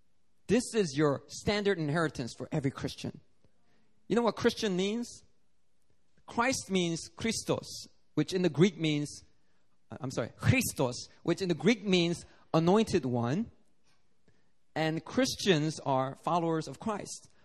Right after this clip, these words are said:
followers of the anointed one. Well, if you're really fo-, if you're a true follower of Christ, you will believe his words. "Things you've seen me do, you also will do." And you will also believe his words. "Wait here in Jerusalem. Wait for the promise of my Father, which you've heard me talk about.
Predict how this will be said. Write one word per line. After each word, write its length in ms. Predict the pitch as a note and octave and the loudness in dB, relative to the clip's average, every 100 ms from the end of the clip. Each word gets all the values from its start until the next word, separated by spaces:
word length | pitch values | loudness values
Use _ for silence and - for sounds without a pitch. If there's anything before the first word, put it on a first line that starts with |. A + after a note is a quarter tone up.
| _ | _
followers 440 | D#3+ F#3+ G3 F#3+ - | -2 2 4 4 2
of 140 | D3 | -2
the 80 | C#3+ | 0
anointed 380 | C#3+ F#3 - B2 | 2 2 0 -2
one. 220 | A2+ - | -2 -2
Well, 120 | C3 | 0
if 60 | D3 | 2
you're 140 | F#3+ | 4
really 200 | G3 F3+ | 4 2
fo-, 240 | - E3+ C#3+ | 0 -4 -4
if 140 | C#3+ | -4
you're 260 | F#3 F#3+ C#3 | 2 4 2
a 100 | - | -2
true 180 | - - | -4 0
follower 380 | F3+ E3+ D#3+ C3+ | 0 2 2 0
of 100 | - | -2
Christ, 400 | E3 F#3 - - - - | -4 -4 -8 -16 -20 -6
you 120 | F3+ | 2
will 120 | F3+ | 2
believe 320 | C3+ C#3 D3+ | 2 0 0
his 180 | D3 C3 | 0 -2
words. 320 | B2+ A#2+ - - | -2 -2 -4 -4
"Things 200 | D#3+ D3 | -4 -2
you've 120 | D3 | -4
seen 180 | - D3+ | -4 -4
me 80 | C#3+ | -2
do, 100 | C#3+ | -2
you 200 | B2+ A#2+ | 0 -2
also 260 | A#2+ - | -4 -6
will 160 | A2 - | -8 -8
do." 200 | - - - _ _ - - _ - | -8 -10 -16 _ _ -20 -20 _ -6
And 80 | C#3+ | -2
you 60 | D#3+ | 0
will 60 | |
also 220 | E3+ F3 | 0 0
believe 220 | D#3 D3 C3+ | 0 0 0
his 140 | A#2+ | -2
words. 220 | B2 A#2 - | -6 -6 2
"Wait 200 | D3 F#3+ | 6 6
here 160 | G3 F#3 | 6 2
in 80 | D3 | 2
Jerusalem. 540 | D3 D#3 - D3+ E3 - - - - - _ _ - _ _ _ _ _ _ | 2 2 0 -6 -8 -14 -20 -20 -20 -20 _ _ -20 _ _ _ _ _ _
Wait 180 | F3 G3+ | 4 4
for 100 | G3 | 2
the 60 | D#3+ | 2
promise 380 | F3+ E3+ D#3+ | 4 4 2
of 60 | D3+ | -2
my 80 | C3 | -4
Father, 320 | - C3+ B2 | -2 -2 -2
which 160 | B2 B2+ | -4 -4
you've 80 | |
heard 180 | A#2 C#3+ | -4 -4
me 60 | B2+ | -2
talk 260 | D3 C3 | -2 -4
about. 300 | B2 A2 - | -4 -8 -8